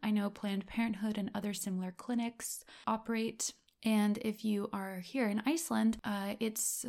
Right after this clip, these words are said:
very low cost to get tested. And also, if somebody is like, "Oh, I'm not putting on the condom because I'm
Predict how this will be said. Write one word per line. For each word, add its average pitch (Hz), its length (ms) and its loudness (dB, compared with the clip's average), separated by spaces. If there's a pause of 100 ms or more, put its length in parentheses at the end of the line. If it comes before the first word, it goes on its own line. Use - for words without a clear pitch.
(160)
very 214 440 2
low 202 220 2
cost - 600 -4
to 214 100 -2
get 185 240 -2
tested. 185 560 -2
And 185 480 -2
also, 240 360 6
if 214 80 2
somebody 214 520 6
is 185 120 0
like, 185 280 -2
"Oh, 196 100 4
I'm 190 120 4
not 196 180 0
putting 202 220 2
on 196 100 0
the 185 60 -4
condom 196 400 0
because 175 300 -4
I'm 190 300 0